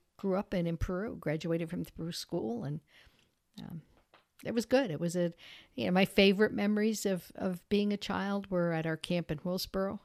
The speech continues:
It, they're still my favorite memories. They're still my favorite <laughs> place, uh, to sit on the lake and,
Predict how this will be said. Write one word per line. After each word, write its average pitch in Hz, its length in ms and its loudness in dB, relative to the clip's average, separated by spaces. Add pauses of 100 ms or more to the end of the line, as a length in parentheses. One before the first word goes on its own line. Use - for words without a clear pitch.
It, - 200 -8 (140)
they're 180 100 -2
still 202 260 2
my 185 140 2
favorite 160 400 0
memories. 165 420 -4 (260)
They're 180 100 2
still 185 360 2
my 175 180 2
favorite 175 440 0
<laughs> - 0 -
place, - 600 -2 (600)
uh, 185 220 -8
to 190 80 0
sit 190 220 2
on 175 140 2
the 175 100 2
lake 180 380 2
and, 151 280 -2